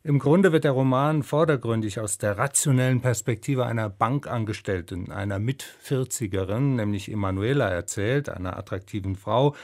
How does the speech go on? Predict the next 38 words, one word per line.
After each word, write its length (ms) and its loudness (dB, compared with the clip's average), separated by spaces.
die 60 -4
erst 260 0
nach 300 2
und 140 2
nach 240 2
so 140 -2
über 120 -2
ihre 220 0
Cousine 560 0
Cous 640 0
dann 360 2
und 200 -2
ihre 180 0
Freundin 400 0
Patricia 500 -2
in 100 -2
die 140 -4
Welt 380 -4
der 120 -4
Geister 680 -4
und 180 -2
des 180 -4
Voodoos 520 -2
eintaucht 580 -2
und 140 -4
anfängt, 500 0
den 160 -2
Kampf 360 -6
zwischen 380 -4
Gut 280 -4
und 160 -2
Böse 420 0
zu 140 -10
verstehen, 580 2
der 100 0
sich 200 -6
da 420 -4
entfaltet. 680 -2